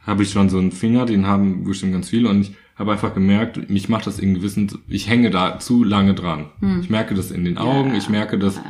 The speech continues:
Speaker 1: dass ich manchmal auch einfach nur das Handy in der Hand haben muss, um dann glücklich zu sein.
Speaker 2: Ja, voll bescheuert, ich auch.
Speaker 1: Und hab auch so die
Speaker 2: Auch
Speaker 1: eine
Speaker 2: nichts
Speaker 1: oder andere
Speaker 2: passiert
Speaker 1: Reportage.
Speaker 2: einfach.
Speaker 1: Ja.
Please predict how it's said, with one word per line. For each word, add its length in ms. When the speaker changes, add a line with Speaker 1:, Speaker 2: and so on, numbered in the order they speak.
Speaker 1:
dass 100
ich 100
manchmal 300
auch 80
einfach 260
nur 200
das 160
Handy 160
in 80
der 100
Hand 200
haben 180
muss, 160
um 100
dann 220
glücklich 400
zu 100
sein. 280
Speaker 2:
Ja, 280
voll 120
bescheuert, 400
ich 100
auch. 40
Speaker 1:
Und 120
hab 120
auch 120
so 100
die 140
Speaker 2:
Auch 60
Speaker 1:
eine 80
Speaker 2:
nichts 120
Speaker 1:
oder 120
andere 100
Speaker 2:
passiert 180
Speaker 1:
Reportage. 440
Speaker 2:
einfach. 140
Speaker 1:
Ja. 640